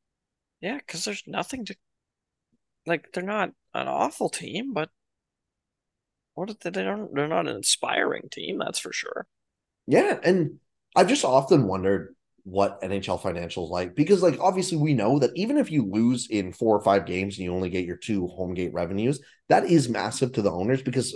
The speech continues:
Speaker 2: especially 'cause they don't have to pay players anything during playoff time. So if you're getting millions of dollars for a gate revenue and also not having to pl-, pay any of your staff,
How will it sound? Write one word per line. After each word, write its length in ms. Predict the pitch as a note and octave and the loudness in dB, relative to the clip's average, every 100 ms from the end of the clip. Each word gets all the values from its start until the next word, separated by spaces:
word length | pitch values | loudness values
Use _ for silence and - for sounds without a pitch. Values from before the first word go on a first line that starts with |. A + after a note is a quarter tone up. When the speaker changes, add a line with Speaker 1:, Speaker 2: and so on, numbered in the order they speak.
| - | -2
Speaker 2:
especially 380 | C#3 - G3+ - | 0 2 2 2
'cause 100 | D#3 | 4
they 120 | C3+ | 6
don't 140 | B2+ B2 | 4 2
have 120 | A#2+ | -4
to 80 | - | -4
pay 160 | G2+ | -2
players 360 | F#2 F2 E2 D#2 | -2 -4 -6 -6
anything 340 | E2+ D#2+ E2+ | -8 -8 -8
during 200 | E2 E2+ | -10 -10
playoff 360 | E2 E2+ F#2+ - | -8 -4 -4 2
time. 300 | C3 F3 - - _ - | 2 2 -2 -18 _ 4
So 120 | E3 | 6
if 80 | D3 | 8
you're 120 | G3 | 8
getting 240 | F#3 C3+ | 6 6
millions 300 | C3+ C3 A2+ | 4 6 4
of 80 | G#2+ | 2
dollars 300 | G2 F#2 F2 | 2 2 -2
for 280 | - F#2+ E2+ | -4 -4 -4
a 100 | G2 | 0
gate 200 | D#3 D#3+ | 2 4
revenue 400 | G#2 F#2 F#2 F2 | 4 2 0 -2
and 80 | F2+ | 0
also 280 | G#2 - F#2+ | -2 -2 -2
not 160 | F2+ | -2
having 180 | F2+ F#2+ | -4 -6
to 60 | F2 | -2
pl-, 240 | G2+ - | -2 -2
pay 200 | A#2 G#2 | 0 0
any 160 | F#2 F2+ | 0 -2
of 80 | |
your 180 | F2+ E2+ _ | -6 -10 _
staff, 540 | - - C3 F2 D#2+ | -2 6 6 6 0